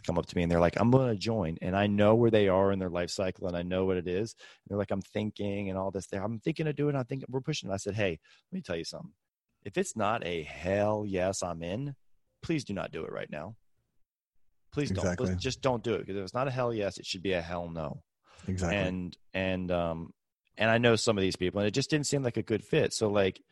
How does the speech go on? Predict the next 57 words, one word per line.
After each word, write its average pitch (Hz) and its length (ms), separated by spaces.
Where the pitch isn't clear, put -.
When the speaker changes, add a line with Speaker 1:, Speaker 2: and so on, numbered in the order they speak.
Speaker 2:
Yeah, 107 100
someone 131 340
came 113 200
up 101 120
to - 120
me 127 80
and 110 120
said, 101 200
"You 104 80
said 95 300
no." 95 380
I - 360
was - 20
like, 135 120
"I - 20
wanted 139 220
to 139 60
join, 123 200
Speaker 1:
I 139 40
Speaker 2:
and, 127 120
Speaker 1:
did. 120 340
Speaker 2:
and 117 140
I 123 60
heard 120 200
you 127 80
had 117 80
a 117 60
spot 117 340
left, 104 300
and 101 100
he, 104 200
and, 98 320
and, 90 300
and 95 280
Pete 120 180
told 104 200
me 98 100
no." 104 240
I'm 85 140
like, 85 160
"Okay, 117 240
well, 110 160
then 113 240
that's 117 260
good 113 240
information. 120 640
Like, 80 240
you 87 60
know, 82 80
you're 92 180
not 95 220
in 95 80
the 92 80
life 107 180
cycle 85 360
where 78 100
you're 80 260